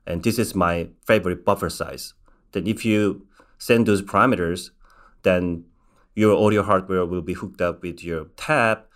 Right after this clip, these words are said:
and it will give you a, a wo-, something like a Walklet global scope and single audio callback with input and output. So we're discussing this design since last October because, uh,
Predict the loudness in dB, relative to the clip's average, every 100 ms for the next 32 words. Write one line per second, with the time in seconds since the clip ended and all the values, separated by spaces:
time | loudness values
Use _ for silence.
0 | _ _ _ -4 -2 -2 -6 -12 -6 0
1 | 0 0 -2 0 0 0 -4 -10 -10 -10
2 | -14 _ -6 -6 -10 _ -8 -2 -2 0
3 | -2 -2 -4 -4 -4 -2 -2 0 -2 -2
4 | -6 -6 -4 -4 -6 _ _ _ _ _
5 | _ _ -4 0 0 0 -4 -8 -4 -2
6 | -2 -2 -4 -6 -8 -10 -10 -12 _ -10
7 | -10 -8 -6 -6 -4 -8 -8 -12 -10 -10
8 | -10 -12 -18 _ _ _ _ -20 _ -8
9 | 2 2 2 -4 _ _ _ _ -2 2
10 | 4 2 -2 -2 -2 -2 -4 -4 -4 -2
11 | -2 -4 -8 -14 -16 -4 -2 -2 -6 -6
12 | -4 -4 -8 -10 -10 -6 -4 -2 -4 -6
13 | _ _ _ _ _ _ 0 4 4 4
14 | 0